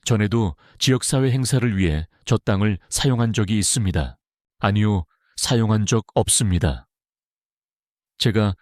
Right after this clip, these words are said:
무표정하게 말했습니다. "당신은 염소들이 당신 정원 울타리 너무 가까이에서 똥 싼다고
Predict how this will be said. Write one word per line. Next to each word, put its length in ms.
무표정하게 640
말했습니다. 800
"당신은 600
염소들이 720
당신 360
정원 300
울타리 580
너무 220
가까이에서 800
똥 160
싼다고 640